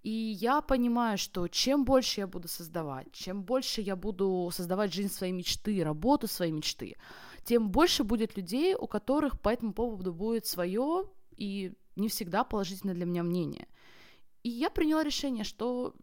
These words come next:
я буду жить с тем, что люди будут считать про меня вещи, которые я считаю неправдой, я даю им полное разрешение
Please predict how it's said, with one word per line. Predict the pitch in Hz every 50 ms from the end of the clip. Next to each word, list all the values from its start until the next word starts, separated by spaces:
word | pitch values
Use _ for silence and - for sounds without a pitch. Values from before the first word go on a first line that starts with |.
| - - -
я | - 190 233 285
буду | 320 294 302 285
жить | 220 - - -
с | -
тем, | - 202 226 254
что | 240 - - 214
люди | 170 202 220 190 202 226 220 208 202 190 185 - - -
будут | 156 - - 165 208 -
считать | - 285 - - 202 220 247 -
про | - 240 247
меня | 226 214
вещи, | 190 170 220 - -
которые | - 226 214 - 170 156
я | 170
считаю | 208 - - - 196 196 196
неправдой, | 202 196 - 185 180 190 180 160 147 143 - - - - - - - - - - -
я | 156 175 180 202 226
даю | 196 196 214 196 220
им | 220 214
полное | 202 - - 196 220 240 254 240 233 233 226 220 208 -
разрешение | 190 185 180 175 175 175 - - - 151 170 185 214 262 277 294